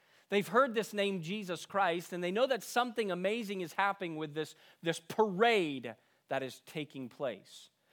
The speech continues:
So what they're going to do and the motions that they will go through are no different from times where an, a king would come into town with some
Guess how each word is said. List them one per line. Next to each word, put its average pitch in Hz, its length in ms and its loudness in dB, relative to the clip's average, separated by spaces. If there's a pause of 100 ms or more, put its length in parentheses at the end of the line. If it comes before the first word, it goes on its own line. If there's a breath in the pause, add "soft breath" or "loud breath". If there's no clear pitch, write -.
(120 soft breath)
So 240 160 4
what 233 280 4
they're 277 140 6
going 226 320 2
to 226 140 -4
do 165 300 2
and 180 120 0
the 180 40 2
motions 208 580 2
that 196 160 0
they 202 120 2
will 185 160 0
go 185 320 4
through 156 400 -2
are 160 140 4
no 220 240 0
different 190 520 -2
from 170 300 0 (240 loud breath)
times 220 500 0
where 185 200 6
an, 170 200 2
a 165 80 2
king 240 500 -4
would 180 140 -2
come 208 220 0
into 185 180 -4
town 185 460 -2
with 160 160 -4
some 180 300 -2